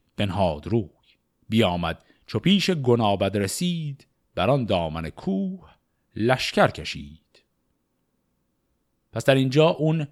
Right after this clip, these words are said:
گزینه‌ای که کیخسرو پیشنهاد کرده بود که اول یک مذاکره‌ای کن با پیران و همینجوری وارد جنگ نشو، اون گزینه عملاً امتحان شد و جواب نداد. حالا یک نفر ممکنه بگه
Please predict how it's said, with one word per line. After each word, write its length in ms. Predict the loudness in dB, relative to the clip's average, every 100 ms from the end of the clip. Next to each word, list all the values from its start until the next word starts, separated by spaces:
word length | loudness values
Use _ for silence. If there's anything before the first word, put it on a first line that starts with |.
| _ _ _
گزینه‌ای 640 | 0 0 2 0 0 2 0
که 560 | 0 0 0 0 -6 -14 _
کیخسرو 640 | -6 -6 -4 -6 -4 0 0
پیشنهاد 440 | 0 0 0 0
کرده 280 | 0 0 0
بود 320 | 0 -4 -6
که 140 | -14 -12
اول 380 | -12 -8 -2 0
یک 180 | -2 -4
مذاکره‌ای 760 | -8 -4 -6 -6 -4 -2 -2
کن 420 | -2 -2 -2 -4 -10 _ -10
با 100 | -8
پیران 600 | -8 -4 -2 -2 -6 -12 _ _ _ _
و 260 | -4 -4 -4
همینجوری 480 | -4 -4 -4 -2 0
وارد 300 | 0 0 -4
جنگ 380 | -4 -6 -6
نشو، 460 | -6 -6 -4 -4 -6 _ _ _ _ _ _
اون 160 | -2 4
گزینه 280 | 4 4 0
عملاً 480 | 0 0 2 0 -2
امتحان 460 | -8 -6 -4 -4
شد 400 | -4 -2 0 0 -4 -8
و 80 |
جواب 500 | -2 -2 0 -2 -2 -8 _ _
نداد. 580 | -6 0 0 0 -6 -20 _ _ _ _ _ _ _
حالا 200 | 0 4
یک 160 | 4 4
نفر 240 | 2 4 4
ممکنه 500 | 2 -2 -2 -2 0
بگه 600 | 0 2 4 4 2